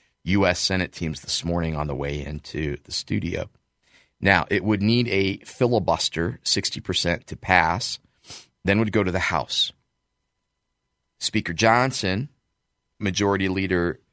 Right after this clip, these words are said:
Steve Scalise there have already denounced the bill. So essentially, this is a dead bill walking. So it begs the question, why then did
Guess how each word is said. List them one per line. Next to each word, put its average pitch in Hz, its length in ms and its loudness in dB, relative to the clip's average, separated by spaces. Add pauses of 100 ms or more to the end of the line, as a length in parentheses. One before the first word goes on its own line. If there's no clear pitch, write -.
(100)
Steve 107 260 -2
Scalise 90 540 0
there 80 200 2
have 80 120 0
already 90 380 2
denounced 76 540 -2
the - 60 -14
bill. 65 320 -6 (640)
So - 180 -2
essentially, 90 540 0
this 85 260 -4
is 80 160 -4
a 76 240 -2 (440)
dead 87 260 2
bill 76 220 -2
walking. 67 540 -4 (2000)
So - 160 0
it 82 80 -6
begs 101 220 2
the - 60 -10
question, 110 640 0 (1000)
why 95 240 4
then 85 420 -4 (840)
did 82 280 -2